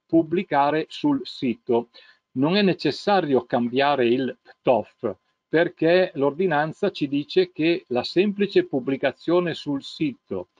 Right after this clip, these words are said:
della revisione di questi criteri vale come integrazione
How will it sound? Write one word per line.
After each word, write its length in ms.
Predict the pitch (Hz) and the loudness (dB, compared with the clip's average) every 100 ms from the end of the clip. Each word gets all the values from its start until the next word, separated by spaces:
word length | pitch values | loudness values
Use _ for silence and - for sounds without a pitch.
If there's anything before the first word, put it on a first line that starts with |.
| _ 110 | _ 0
della 220 | 139 131 | 2 4
revisione 580 | 131 131 120 170 160 117 | 2 0 2 2 4 2
di 120 | 110 | 0
questi 360 | 160 160 - 131 | -2 -2 -2 -2
criteri 600 | 202 208 131 135 165 160 _ _ | -2 0 2 4 2 0 _ _
vale 540 | 120 165 143 165 185 | 0 4 4 4 2
come 560 | 180 165 175 165 139 135 | 2 2 4 4 0 -2
integrazione 1200 | - 147 147 - 147 147 147 - 170 170 135 107 | -4 -6 -4 -4 0 0 -2 0 4 4 4 -2